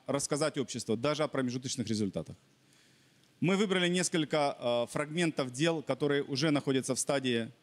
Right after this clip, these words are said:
э, так, близком к завершению, и, э, дали эту информацию.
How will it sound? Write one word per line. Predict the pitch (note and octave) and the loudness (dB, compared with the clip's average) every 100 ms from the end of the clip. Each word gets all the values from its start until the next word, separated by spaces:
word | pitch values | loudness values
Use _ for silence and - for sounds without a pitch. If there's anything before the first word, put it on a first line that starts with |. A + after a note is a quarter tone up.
| _ _ _ _ _ _ - | _ _ _ _ _ _ -4
э, | G2 G#2 G2+ G2 G#2 _ _ - | 0 0 0 -6 -18 _ _ -14
так, | G2+ | -8
близком | A2+ D#3+ F3 - C#3 | 0 2 2 0 0
к | |
завершению, | C3 C#3+ C3+ F#3 F#3+ F#3 - | 2 2 2 2 2 2 2
и, | C3 C#3 - | 2 2 0
э, | - A2 A2 G#2+ | -2 0 0 -2
дали | A#2+ D3 D3 | -2 0 2
эту | C3+ C3 | 0 -2
информацию. | A#2 A2+ F#2+ F2 F#2+ G2 | -2 0 0 -2 -6 -10